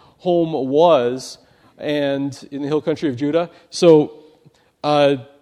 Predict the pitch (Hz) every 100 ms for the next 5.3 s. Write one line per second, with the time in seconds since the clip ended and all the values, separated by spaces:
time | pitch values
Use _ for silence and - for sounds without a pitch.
0 | _ _ _ - 269 392 254 202 190 202
1 | 185 185 147 - 185 196 180 151 107 104
2 | - 117 139 160 156 151 - - 175 165
3 | 131 127 127 135 127 143 139 135 151 135
4 | 127 117 - 135 131 120 151 202 127 107
5 | 101 - -